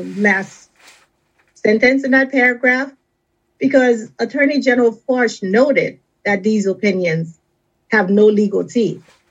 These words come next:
And one of the problems that I had with this was that, well, it's nice, <laughs> but, um,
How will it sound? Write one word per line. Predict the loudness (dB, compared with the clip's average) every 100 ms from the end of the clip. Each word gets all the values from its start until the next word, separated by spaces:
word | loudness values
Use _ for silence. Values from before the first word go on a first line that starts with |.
| _ _ _ 0
And | 4 4 4 2
one | 2 2
of | 0
the | 2 2 0 -6 _ -20 -2
problems | 2 2 2
that | 2 2
I | 0
had | 0 0 0 -2
with | -4 -4 -6 0
this | 2 2 -2 -6
was | -6 -2 -2 -2
that, | -2 -2 -2 -6 -20 _
well, | -2 -2 -2
it's | -4 -4 _ _ _ _ _ _ _ _ _ -4
nice, | 0 2 4 2 2 2 2 2 0 2 2
<laughs> |
but, | 2 0 0 -4 -18 -20 -10
um, | -4 -2 -2 -4